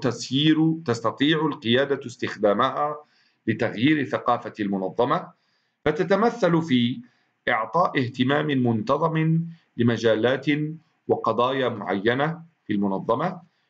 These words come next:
من خلال القياس والرقابة والتعليقات والتساؤلات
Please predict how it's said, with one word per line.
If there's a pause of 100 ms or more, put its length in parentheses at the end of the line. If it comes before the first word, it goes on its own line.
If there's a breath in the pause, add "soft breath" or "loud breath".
(120)
من
خلال
القياس
والرقابة
والتعليقات
والتساؤلات